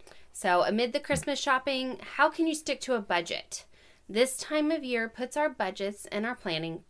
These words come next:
to the test. There's no magic bullet for most of us to get ahead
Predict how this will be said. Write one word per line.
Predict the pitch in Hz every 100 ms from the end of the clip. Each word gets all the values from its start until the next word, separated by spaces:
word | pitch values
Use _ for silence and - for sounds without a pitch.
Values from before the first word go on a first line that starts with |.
| -
to | - 185 170 165
the | 170
test. | 165 - 147 - - - - - - - - -
There's | 175 160 170
no | 165 180
magic | 226 233 240 277 269
bullet | 262 254 254 -
for | 226
most | 185 165 175
of | 240
us | 226 226
to | -
get | 226 220
ahead | 262 262 240 233 233 233 247